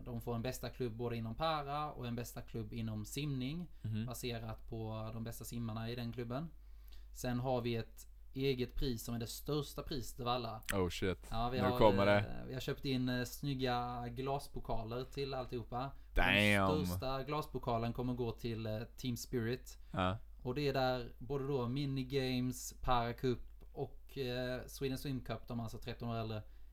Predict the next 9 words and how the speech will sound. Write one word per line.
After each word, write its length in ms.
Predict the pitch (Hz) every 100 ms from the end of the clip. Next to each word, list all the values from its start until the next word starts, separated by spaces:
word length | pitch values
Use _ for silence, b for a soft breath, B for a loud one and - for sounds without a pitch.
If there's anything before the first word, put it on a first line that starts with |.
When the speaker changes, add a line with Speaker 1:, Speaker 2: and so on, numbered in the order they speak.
| b
Speaker 1:
tillsammans 720 | 127 - - 127 117 131 147
alla 360 | 151 139 113 110 - b -
och 100 | 110
tillsammans 360 | 123 123 117
med 120 | 120
tränaren 440 | - 131 139 127 139
också 280 | 135 - 117
ska 340 | - 113 107 - b b
leverera 1080 | 120 127 127 131 131 117 113 113 110 113